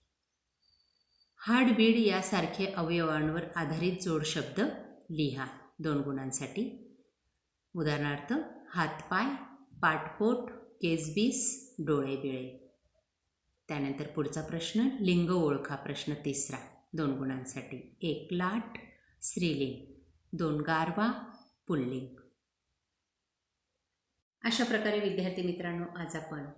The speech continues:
सन दोन हजार चोवीस पंचवीस या शैक्षणिक वर्षामध्ये घेतली जाणारी जानेवारी महिन्यातली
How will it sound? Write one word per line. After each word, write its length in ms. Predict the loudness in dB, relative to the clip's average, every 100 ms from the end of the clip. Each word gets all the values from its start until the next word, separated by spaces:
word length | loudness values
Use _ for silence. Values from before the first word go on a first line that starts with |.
| -6
सन 260 | 0 0
दोन 120 | 2 0
हजार 220 | 0 -2
चोवीस 460 | -2 0 0 -2 -4
पंचवीस 420 | -4 -4 -6 -6
या 60 | -6
शैक्षणिक 540 | -8 -8 -4 -4 -4
वर्षामध्ये 540 | -6 -6 -6 -6 -6
घेतली 360 | -6 -8 -8 -8
जाणारी 380 | -6 -6 -6 -6
जानेवारी 520 | -6 -4 -4 -4 -4
महिन्यातली 680 | -6 -6 -8 -10 -14 -14